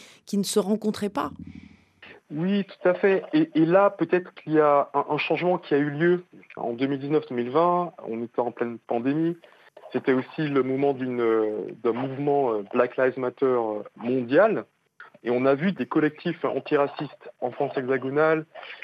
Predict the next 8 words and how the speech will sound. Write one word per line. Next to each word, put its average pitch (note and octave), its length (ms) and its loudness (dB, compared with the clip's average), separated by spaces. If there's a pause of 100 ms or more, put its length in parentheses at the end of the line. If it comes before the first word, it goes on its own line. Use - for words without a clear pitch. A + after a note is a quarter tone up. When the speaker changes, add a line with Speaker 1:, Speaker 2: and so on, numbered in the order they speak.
Speaker 2:
qui D3 140 -2
ont D3 140 2
commencé D#3 420 0
à E3 120 4
faire D3+ 220 0
cette B2 160 -4
jonction. C3 400 -2 (720)
Donc, F3 260 2